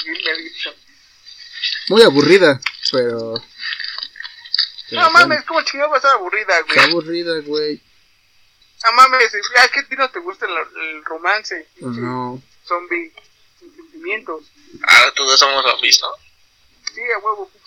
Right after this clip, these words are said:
Speaker 1: pinche
Speaker 3: Sí, ajá. <laughs> Siguiente película.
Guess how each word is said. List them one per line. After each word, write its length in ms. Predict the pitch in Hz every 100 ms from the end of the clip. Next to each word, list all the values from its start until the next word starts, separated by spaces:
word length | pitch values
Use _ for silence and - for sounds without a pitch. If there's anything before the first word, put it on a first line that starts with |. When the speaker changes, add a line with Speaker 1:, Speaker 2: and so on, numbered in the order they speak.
| -
Speaker 1:
pinche 160 | 160 - - -
Speaker 3:
Sí, 140 | - - - _ _ -
ajá. 360 | - - - - - _ - - _ _ - _ _ _ -
<laughs> 360 | - - - _ _ _ _
Siguiente 340 | - 190 240 247
película. 600 | 214 196 220 220 185 151